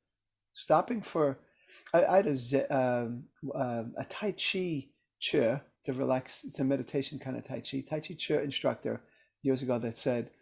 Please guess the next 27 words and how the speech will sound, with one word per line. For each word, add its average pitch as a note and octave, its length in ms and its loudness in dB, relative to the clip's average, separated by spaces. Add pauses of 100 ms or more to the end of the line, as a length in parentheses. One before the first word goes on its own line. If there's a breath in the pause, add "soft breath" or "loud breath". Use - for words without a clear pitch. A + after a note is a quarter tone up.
(580 soft breath)
"When C3+ 160 2
we C3+ 80 0
stop - 640 0 (460)
for C#3+ 80 2
even B2+ 240 2
forty C#3 420 2
seconds, B2 600 -2 (400 soft breath)
it - 160 -4
kicks - 280 -2
our D3 140 6
immune C3+ 280 2
system B2+ 420 -2
up A2 160 -4
another G#2+ 240 -2
notch." - 580 -8 (880)
There's - 140 -20
no D3 100 0
question C3 600 -6 (320)
it - 160 -14
does C3+ 240 -2
that. F#2+ 260 -12 (1700)
When F3+ 160 -4
we D#3+ 60 -4
stop, - 640 -4 (720)
we C3+ 100 0
practice - 480 -6
stopping, D#3+ 600 -4